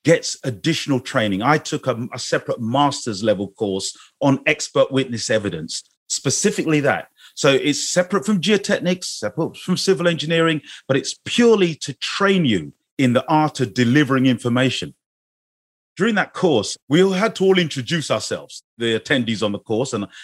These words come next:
and they said, "Tell us a little bit about yourself and any experience you've had in expert witness work." And I introduced myself, and I mentioned the fact that my opposite number happened to be my professor, the job I just talked to you about.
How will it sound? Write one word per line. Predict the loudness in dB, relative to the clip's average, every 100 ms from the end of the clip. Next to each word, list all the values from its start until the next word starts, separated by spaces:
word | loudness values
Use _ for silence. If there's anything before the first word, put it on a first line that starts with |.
| -2
and | 0
they |
said, | 2 0 0
"Tell | -2
us | 0
a | 0
little | 0 0
bit | -2
about | 0 0 0
yourself | -6 -2 0 0
and |
any | 0 2
experience | 0 -2 0 2 0
you've | 0
had | 2 2
in | 0
expert | -2 0 0
witness | 0 -6 -6
work." | -4 -4 -4 _ _ _ _ -4
And | -4 -4 _
I | -2 -2
introduced | -2 0 0 0
myself, | -4 0 -2 0
and | -2
I | 0
mentioned | 2 2 0 -2
the | -2
fact | 0 -2 0
that | -2 0
my | 0
opposite | 2 0 0 -6 -4
number | -4 -2
happened | -2 -4 -6
to | -4
be | -2
my | 2 0
professor, | 0 -2 -2 -2 -6 -10 _
the | -2
job | 0 4
I | 2
just | 2 -4
talked | -4 -4
to | -2
you | -2
about. | -2 -6